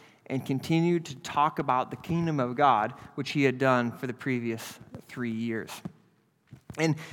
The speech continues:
and that was the context for why, for the disciples, as they're living in this Roman,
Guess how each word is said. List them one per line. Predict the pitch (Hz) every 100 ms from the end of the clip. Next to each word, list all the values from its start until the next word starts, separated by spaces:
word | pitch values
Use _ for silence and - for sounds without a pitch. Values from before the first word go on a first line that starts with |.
| - -
and | 160 147
that | 180 214 185
was | 185 170
the | -
context | - - 175 185 151 113 120 - -
for | - 151
why, | 131 131 139 139 143 143
for | -
the | 143 143
disciples, | 139 160 277 170 151
as | 131
they're | 131 131
living | 139 151 147
in | 127 123
this | 120 123
Roman, | 120 131 147 151 151 151